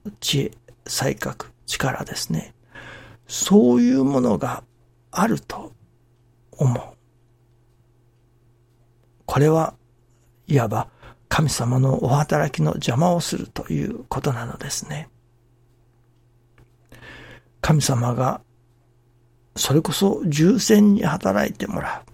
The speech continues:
う、まあ、ためには私どもが我無力を悟らなければならないと。我無力を悟り、全面的に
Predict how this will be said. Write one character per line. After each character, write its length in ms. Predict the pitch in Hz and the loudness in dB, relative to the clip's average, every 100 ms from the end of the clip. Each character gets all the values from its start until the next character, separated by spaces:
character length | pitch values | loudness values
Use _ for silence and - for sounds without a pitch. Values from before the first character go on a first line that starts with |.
| _ _ _ _ _ | _ _ _ _ _
う、 60 | 135 | -2
ま 520 | 113 107 98 80 95 | -2 -2 -4 -6 -8
あ、 40 | - | -6
た 120 | - | -4
め 120 | 180 | -2
に 120 | 208 | -2
は 240 | 135 - - _ _ - | -4 -8 -14 _ _ -6
私 520 | 131 151 151 - - | -4 -2 -4 -6 -6
ど 80 | 107 | -6
も 140 | 104 | -6
が 180 | - - - - - - - | -8 -12 -14 -20 -20 -12 2
我 340 | 151 226 208 | 4 4 2
無 200 | 185 151 | 4 4
力 380 | 226 240 - 185 | 6 2 0 0
を 140 | 202 - | 0 -2
悟 300 | - 127 165 | -6 -2 0
ら 120 | 98 | 2
な 160 | 90 85 | 0 -4
け 140 | - | -4
れ 120 | - | -4
ば 120 | 208 | -4
な 160 | - 80 | -6 -8
ら 120 | - | -10
な 140 | - - | -8 -10
い 60 | - | -12
と。 100 | - - _ _ _ _ _ _ _ _ _ _ _ _ - - _ _ _ _ | -20 -20 _ _ _ _ _ _ _ _ _ _ _ _ -20 -20 _ _ _ _
我 400 | 143 151 147 - - _ _ | 6 6 6 2 -4 _ _
無 140 | 175 170 | 6 8
力 460 | 165 151 - - | 8 4 0 -2
を 100 | 156 | 0
悟 340 | 147 135 - - | -2 -6 -4 -6
り、 140 | - - _ _ _ _ _ _ _ _ _ - | -6 -12 _ _ _ _ _ _ _ _ _ -4
全 360 | - 170 262 | 4 4 6
面 260 | 262 226 208 | 2 2 0
的 300 | - 208 214 | -4 -2 -2
に 200 | 226 | -2